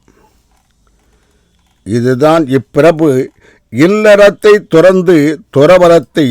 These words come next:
ஏற்ற வரலாறு. இதுதான் இப்பிரபு இல்லறத்தை துறந்து துறவரத்தை ஏற்ற வரலாறு. இல்லறவாசியான இவர் துறவியாவதற்கு காரணம் இவர் அறியாமல் செய்த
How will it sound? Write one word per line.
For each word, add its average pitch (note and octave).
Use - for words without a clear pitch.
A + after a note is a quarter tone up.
ஏற்ற D3
வரலாறு. B2
இதுதான் C#3+
இப்பிரபு C#3+
இல்லறத்தை G#3
துறந்து F#3+
துறவரத்தை F3+
ஏற்ற F3+
வரலாறு. D3
இல்லறவாசியான E3+
இவர் D#3+
துறவியாவதற்கு F3
காரணம் D3
இவர் A#2
அறியாமல் E3
செய்த C#3